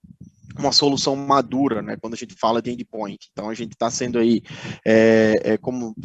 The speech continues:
reconhecido, né, pelo, pelo Marketscape da I D C, é, como um, um player, né, é, pri-, pri-, principal, tá? Então, trazendo o quê, né? Quais são os principais pontos que, que foram identificados ali? Principalmente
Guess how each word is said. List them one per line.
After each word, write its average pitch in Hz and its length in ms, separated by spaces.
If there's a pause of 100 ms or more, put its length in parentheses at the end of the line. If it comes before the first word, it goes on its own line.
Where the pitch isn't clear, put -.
(120)
reconhecido, 123 720
né, 117 160
pelo, 113 480
pelo 113 240
Marketscape - 680
da 113 80
I 113 80
D 113 120
C, 127 320 (360)
é, 110 100
como 143 300
um, 160 240
um 175 160
player, 185 460 (320)
né, 120 520
é, 113 340
pri-, 151 220
pri-, - 220
principal, 123 760
tá? - 120
Então, 160 220 (180)
trazendo 185 440
o 190 40
quê, 131 240
né? 127 80
Quais 143 200
são 160 80
os 151 100
principais 143 460
pontos 127 400
que, 113 320
que - 100
foram 123 240
identificados 117 800
ali? 110 200
Principalmente 208 640